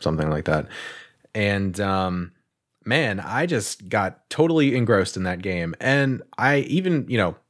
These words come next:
for, <laughs> for someone who, who runs a, a retro video game podcast, I, um, I don't always get really grabbed by a lot of those older titles like that. Like, I'll put some time into them just for posterity or whatever, but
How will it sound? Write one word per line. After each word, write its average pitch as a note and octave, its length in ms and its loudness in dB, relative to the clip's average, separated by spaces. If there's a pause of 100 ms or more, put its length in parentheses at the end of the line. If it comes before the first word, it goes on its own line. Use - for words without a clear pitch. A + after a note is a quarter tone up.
for, - 180 -6 (280)
<laughs> - 280 -6
for C#3+ 120 4
someone F#3 340 6
who, B2+ 420 4
who A#2+ 220 4
runs A#2+ 400 4
a, G#2+ 60 2 (320)
a F2 60 2
retro G#2+ 600 2
video G2+ 400 0
game F2+ 380 0
podcast, F2 840 -2 (520)
I, G#2+ 300 2
um, F#2+ 440 -2
I B2 80 2
don't B3 280 2
always F3 520 2
get C3+ 320 0 (140)
really C3 300 0
grabbed A2 520 2
by A2+ 200 2
a A2 100 2
lot A2 180 0
of A2 60 -2
those G2 280 0 (120)
older G#2 460 2
titles A#2 540 0
like A#2 200 -2
that. B2+ 320 0
Like, G2+ 220 2
I'll G#2+ 360 2 (400)
put C3+ 180 0
some A#2+ 220 0
time A#2 260 0
into A2+ 220 0
them A2+ 240 2
just G2 220 -4
for F2+ 100 -6
posterity F#2+ 760 2
or G2 120 2
whatever, G2 420 2
but F2+ 240 2